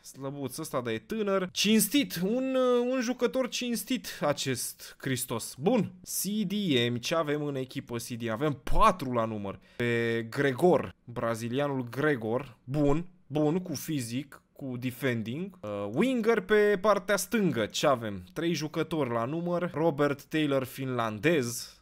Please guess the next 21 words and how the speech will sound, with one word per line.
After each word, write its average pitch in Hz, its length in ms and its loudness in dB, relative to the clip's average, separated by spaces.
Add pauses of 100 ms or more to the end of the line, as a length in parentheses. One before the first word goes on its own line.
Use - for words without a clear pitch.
that's 104 460 -10
random. 120 520 -2
Ascona 185 880 0 (140)
și 160 460 -8
cu 165 440 -2
Robinson, 135 720 0
Robbie 185 360 8
Robinson. 135 760 6 (240)
<laughs> - 1160 -16
Mamă, 113 260 -2
toți 147 260 -2
trei 147 180 2
sunt 123 200 -6
foarte 131 340 0
slabi. 95 540 -6
Mijlocaș 156 600 2
central 233 340 2
avem 233 200 2
numai 226 300 2
unul 226 180 2
singur 147 640 0